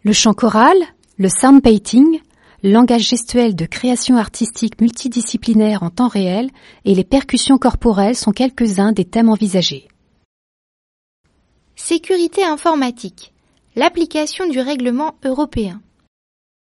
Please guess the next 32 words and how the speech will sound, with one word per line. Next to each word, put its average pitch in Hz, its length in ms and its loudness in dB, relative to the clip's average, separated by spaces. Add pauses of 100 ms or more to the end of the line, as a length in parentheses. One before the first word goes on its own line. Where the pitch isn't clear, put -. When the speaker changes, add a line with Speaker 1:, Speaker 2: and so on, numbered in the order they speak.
(280)
Speaker 2:
Le 208 120 -4
règlement 330 540 0
général 247 540 -2
sur 226 160 -10
la 190 120 -8
protection 240 640 -6
des 190 160 -6
données, 185 480 -6 (180)
R 220 120 -4
G 196 180 -8
P 185 160 -12
D, 208 240 -10 (560)
est 226 180 -6
applicable 311 640 -4 (300)
en 214 100 -2
France 330 480 -6
et 254 80 -6
dans 196 140 -4
tous - 180 -6
les 285 220 -2
États 233 220 -6
membres 247 380 -4
de 196 100 -6
l'Union 302 380 -4
européenne 233 580 -6 (140)
depuis 226 340 -4
le 254 80 -2
vingt-cinq 254 500 -6
mai 269 180 -4
deux 240 120 -4
mille 233 180 -4
dix-huit. 190 540 -12